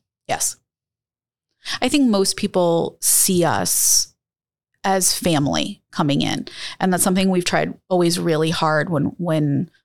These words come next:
we start with a client. We work with clients that we feel reflect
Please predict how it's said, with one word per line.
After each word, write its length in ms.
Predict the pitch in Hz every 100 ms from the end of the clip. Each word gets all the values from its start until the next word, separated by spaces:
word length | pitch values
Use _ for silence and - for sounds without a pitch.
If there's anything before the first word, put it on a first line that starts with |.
| _
we 140 | 185 175
start 340 | - 180 170
with 140 | 170 170
a 40 |
client. 460 | - 143 143 107 - -
We 240 | 185 196
work 280 | 196 185 185
with 120 | 190 -
clients 280 | 170 160
that 80 | -
we 100 | 170
feel 460 | - 165 151 143 - _ _ _ _ _ _ -
reflect 680 | 247 233 220 208 208 -